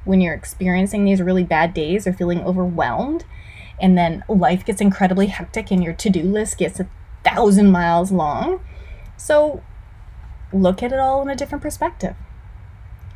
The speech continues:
Look at it as, you know, surprises that, that are coming towards you. And it's not,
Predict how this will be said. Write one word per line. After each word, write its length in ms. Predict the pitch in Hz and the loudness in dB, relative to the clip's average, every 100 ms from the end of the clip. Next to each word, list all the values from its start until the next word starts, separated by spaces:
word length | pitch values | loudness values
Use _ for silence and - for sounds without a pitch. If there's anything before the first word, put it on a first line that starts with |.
| - - - | -16 -16 -6
Look 180 | 254 294 | -2 -2
at 80 | 349 | 2
it 220 | 330 311 - | 0 0 0
as, 440 | 196 190 190 - | 4 4 2 -2
you 80 | 196 | 0
know, 100 | 185 - | 0 -2
surprises 1000 | - 202 208 190 196 - - - - - - - - - - - - - | -8 -6 0 0 0 -4 -10 -12 -12 -14 -14 -14 -14 -14 -16 -16 -12 -2
that, 340 | 196 185 185 | 2 2 2
that 120 | 190 | 0
are 60 | 180 | 0
coming 300 | - 190 175 | 0 -2 -2
towards 440 | - - - - | -6 -10 -10 -10
you. 160 | - - - - - - - - - - - - | -12 -12 -14 -16 -16 -16 -16 -16 -16 -16 -14 -4
And 260 | 240 233 - | 0 0 -2
it's 160 | 240 | -4
not, 360 | 277 285 302 - | 0 2 2 -2